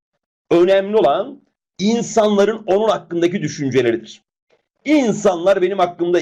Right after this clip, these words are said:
iyi şeyler düşünsünler. Aman da ne kadar iyi birisi.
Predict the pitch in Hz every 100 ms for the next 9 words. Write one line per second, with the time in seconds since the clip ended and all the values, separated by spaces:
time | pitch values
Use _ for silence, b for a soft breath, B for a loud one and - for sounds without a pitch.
0 | - 151 185 - 185 185 190 185 202 196
1 | 180 202 208 214 - _ _ _ - 143
2 | 185 247 240 226 220 220 214 208 202 151
3 | - -